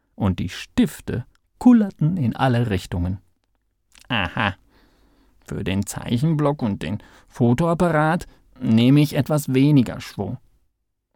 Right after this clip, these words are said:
Aber kaum hatte Kalle den Block aufgenommen,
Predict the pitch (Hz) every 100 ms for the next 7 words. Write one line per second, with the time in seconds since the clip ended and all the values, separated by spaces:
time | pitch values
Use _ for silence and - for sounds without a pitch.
0 | _ _ _ _ _ _ _ - 101 95
1 | 104 98 - - 196 240 226 120 139 147
2 | 110 - - 170 170 113 87 107 151 -
3 | - 208 - - 95 107 156 190